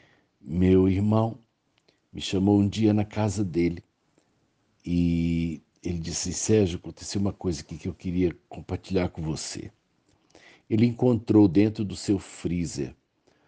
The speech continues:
um revólver trinta e oito escondido lá. Meu irmão também não tem armas e, de repente, ele encontrou esse revólver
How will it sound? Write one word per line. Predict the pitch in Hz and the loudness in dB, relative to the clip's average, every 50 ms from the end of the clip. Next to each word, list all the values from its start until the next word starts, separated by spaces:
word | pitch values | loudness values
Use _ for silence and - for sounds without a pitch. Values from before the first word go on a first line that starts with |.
| _ _ _ _ | _ _ _ _
um | - 101 | -2 2
revólver | 98 110 104 82 69 92 92 92 78 82 85 | 4 4 4 4 4 4 4 4 4 0 -2
trinta | 80 _ - 76 78 76 - - 85 | -4 _ -8 -10 -10 -10 -8 -6 -4
e | |
oito | 76 73 73 76 73 - _ - - - - _ _ _ _ _ _ _ _ _ _ _ _ _ | -4 -2 -2 -2 -4 -6 _ -16 -20 -20 -20 _ _ _ _ _ _ _ _ _ _ _ _ _
escondido | - - - - - 98 98 92 78 73 76 73 - - - 69 | -10 -10 -8 -2 0 2 2 2 2 -2 -4 -6 -6 -8 -8 -8
lá. | 62 53 50 - - _ _ _ _ _ _ _ _ _ _ _ _ _ _ _ _ _ _ _ - | -8 -8 -8 -10 -14 _ _ _ _ _ _ _ _ _ _ _ _ _ _ _ _ _ _ _ -2
Meu | - 101 | 2 2
irmão | 95 95 107 107 | 4 4 4 4
também | 104 - 107 101 85 104 107 107 | 4 2 2 2 4 6 6 6
não | 104 101 95 87 | 4 4 2 0
tem | 76 - 90 82 80 82 | -2 -4 -6 -4 -4 -4
armas | 82 82 82 80 76 71 73 71 69 - - - - _ _ _ _ _ _ _ _ _ _ _ _ | -4 -4 -4 -6 -6 -6 -8 -10 -10 -12 -16 -18 -20 _ _ _ _ _ _ _ _ _ _ _ _
e, | 101 98 95 95 98 98 95 95 95 98 - - - | 0 2 4 4 4 4 4 2 2 0 -4 -10 -14
de | 98 87 120 | -4 0 2
repente, | 117 113 117 110 - - - 117 120 123 127 110 - - 120 | 2 2 2 0 -2 0 2 2 4 4 2 -2 -2 0 0
ele | 117 110 117 | 2 2 0
encontrou | 120 113 107 - - 113 123 120 107 113 _ - 110 104 110 110 104 | -2 -2 -4 -6 -6 -4 -4 -4 -4 -6 _ 0 2 4 6 6 6
esse | 98 95 92 - - 98 | 4 2 0 -4 -8 -6
revólver | 76 87 92 85 76 76 90 90 92 92 87 73 82 80 67 - | -4 -4 -4 -4 -4 -4 -2 0 0 0 0 0 -4 -6 -6 -8